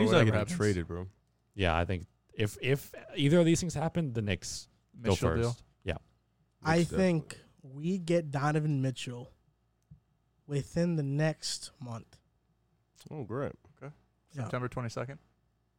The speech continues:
Speaker 4: We're not
Speaker 1: I
Speaker 4: too
Speaker 1: would hope
Speaker 4: far
Speaker 1: so.
Speaker 4: away.
Speaker 1: Training camp opens,
Speaker 3: Yeah, the season
Speaker 1: what?
Speaker 3: is
Speaker 1: I would say
Speaker 3: starting.
Speaker 1: preseason's October, so.
Speaker 2: <laughs> Yeah.
Speaker 4: Do you want me to say within two weeks?
Speaker 1: Sure.
Speaker 4: Within two weeks?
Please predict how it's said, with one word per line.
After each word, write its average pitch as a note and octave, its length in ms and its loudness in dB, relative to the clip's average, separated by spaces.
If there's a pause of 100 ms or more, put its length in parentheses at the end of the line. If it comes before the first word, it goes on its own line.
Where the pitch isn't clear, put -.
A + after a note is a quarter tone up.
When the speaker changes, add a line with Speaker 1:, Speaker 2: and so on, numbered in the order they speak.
(160)
Speaker 4:
We're D3 80 -6
not E3+ 200 2
Speaker 1:
I E3 40 2
Speaker 4:
too D3+ 60 8
Speaker 1:
would C3 80 4
hope E3 160 8
Speaker 4:
far - 40 4
Speaker 1:
so. D3+ 160 6
Speaker 4:
away. C3+ 100 6
Speaker 1:
Training D3 260 0
camp C3+ 300 -2 (140)
opens, A#2+ 500 -6
Speaker 3:
Yeah, A2 80 -6
the F2+ 100 -2
season A#2+ 380 8
Speaker 1:
what? A2 100 12
Speaker 3:
is - 160 4
Speaker 1:
I A2+ 40 2
would A2+ 100 4
say C3+ 100 8
Speaker 3:
starting. B2 280 4
Speaker 1:
preseason's F3 440 6
October, B2+ 480 8
so. B2 240 6
Speaker 2:
<laughs> - 0 -
Yeah. C3 60 6
Speaker 4:
Do F#2+ 160 -4 (120)
you F#3+ 80 -2
want G#3 160 4
me G3+ 60 4
to G3+ 60 4
say G3 180 2
within F3+ 260 2
two F#3+ 160 -2
weeks? - 520 -4 (300)
Speaker 1:
Sure. E4 420 -4 (340)
Speaker 4:
Within C#3+ 240 -4
two D3+ 160 -4
weeks? A3+ 140 -10